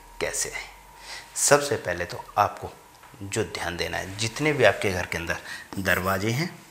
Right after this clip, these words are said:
खिड़कियां हैं, दरवाजे और खिड़कियां,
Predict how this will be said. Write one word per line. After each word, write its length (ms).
खिड़कियां 500
हैं, 200
दरवाजे 600
और 240
खिड़कियां, 540